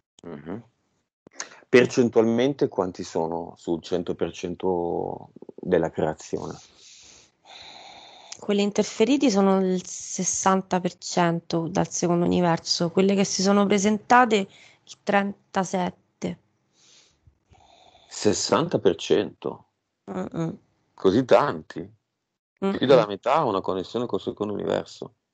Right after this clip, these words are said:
Speaker 2: Mm-mm.
Speaker 1: Non me
Speaker 2: Io vedo
Speaker 1: l'aspettavo.
Speaker 2: questo.
Speaker 1: Mi aspettavo dieci. Ok,
Speaker 2: No.
Speaker 1: trentasette. Il trentasette per cento
Speaker 2: Mm-mm.
Speaker 1: di quel sessanta.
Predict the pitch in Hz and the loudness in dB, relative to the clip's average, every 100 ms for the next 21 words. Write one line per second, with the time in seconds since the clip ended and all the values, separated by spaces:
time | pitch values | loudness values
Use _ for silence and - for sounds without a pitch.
0 | _ _ _ - - - _ _ _ _ | _ _ _ -20 -20 -20 _ _ _ _
1 | - 196 - - 151 151 _ _ _ _ | -6 -4 -4 -4 -6 -6 _ _ _ _
2 | _ - - - - - - - - 190 | _ -20 -20 -20 -20 -20 -18 -10 -6 -4
3 | 175 175 170 165 175 - - - - 90 | -2 -2 -2 -2 -2 -6 -12 -14 -14 -12
4 | 90 - 92 85 95 - - - 95 _ | -8 -4 -2 0 -2 -4 -12 -18 -20 _
5 | _ _ _ _ _ _ - - _ _ | _ _ _ _ _ _ -20 -20 _ _
6 | _ _ _ - 165 - - - - - | _ _ _ -6 -6 -4 -4 0 2 2
7 | - - - - 82 _ _ _ _ _ | -2 -4 -6 -10 -12 _ _ _ _ _
8 | - 101 - 104 180 117 123 160 - 135 | -10 -8 -2 2 2 2 0 -2 -2 -4
9 | - 127 127 147 113 87 82 - 82 - | 0 0 0 -2 -6 -4 -4 -4 -12 -12
10 | - - - | -14 -12 -12